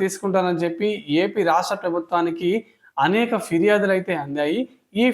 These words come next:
ఫిర్యాదుల మేరకు రాష్ట్ర ప్రభుత్వం ఎవరైతే ఈ సాధారణ సర్టిఫికేట్ ఇష్యూ చేశారో, ఎవరైతే డాక్టర్స్ ఉంటారో మనకి ఆ డాక్టర్స్కి ఏంటంటే ఇప్పుడు మళ్ళీ తిరిగి వెరిఫికేషన్ చేయించి అర్హత లేకపోతే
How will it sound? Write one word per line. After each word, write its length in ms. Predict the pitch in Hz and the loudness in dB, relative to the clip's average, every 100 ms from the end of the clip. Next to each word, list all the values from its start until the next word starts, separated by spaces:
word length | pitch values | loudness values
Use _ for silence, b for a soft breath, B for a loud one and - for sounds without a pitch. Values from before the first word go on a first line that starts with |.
| 247 | 0
ఫిర్యాదుల 420 | 185 220 220 220 208 | 0 4 4 2 0
మేరకు 260 | 196 196 214 160 | -2 -2 -2 0
రాష్ట్ర 300 | 160 - 208 190 | 0 0 -4 -4
ప్రభుత్వం 400 | 180 180 202 202 156 139 | -4 -4 -4 -4 -2 0
ఎవరైతే 440 | 147 180 185 185 196 220 - B _ 208 | 2 2 0 0 0 0 -4 B _ -2
ఈ 60 | 220 | 2
సాధారణ 320 | 202 185 233 233 | 4 4 2 0
సర్టిఫికేట్ 500 | 214 208 190 208 202 208 165 | -2 -4 -2 -2 -2 -2 -2
ఇష్యూ 220 | 160 214 196 | -2 -4 -2
చేశారో, 360 | 185 185 180 196 151 151 | -2 0 0 0 0 2
ఎవరైతే 320 | 175 190 196 160 | 2 0 -2 0
డాక్టర్స్ 360 | 160 160 190 - | 0 0 -8 -6
ఉంటారో 320 | 180 170 165 185 208 B B _ - | -2 0 2 0 -2 B B _ 0
మనకి 380 | 185 208 214 233 - 156 | 2 2 2 0 2 4
ఆ 20 | 180 202 | 4 4
డాక్టర్స్కి 460 | 185 196 220 220 - 202 | 2 2 0 -2 -4 -2
ఏంటంటే 380 | 196 190 202 226 220 _ _ - 185 | 0 0 0 -2 -4 _ _ -8 -4
ఇప్పుడు 200 | 233 226 208 | 2 2 4
మళ్ళీ 220 | 196 220 208 202 170 202 | 2 2 0 -4 -6 -2
తిరిగి 280 | 214 226 165 - - | 0 0 -2 -4 -4
వెరిఫికేషన్ 640 | 185 190 208 208 202 175 180 | -2 -2 0 0 0 -4 0
చేయించి 400 | 170 175 - 220 240 B B B 143 | 0 0 0 -2 -2 B B B 2
అర్హత 340 | 196 208 226 208 151 | 4 2 2 2 2
లేకపోతే 580 | 165 196 185 185 180 | 0 0 0 -2 2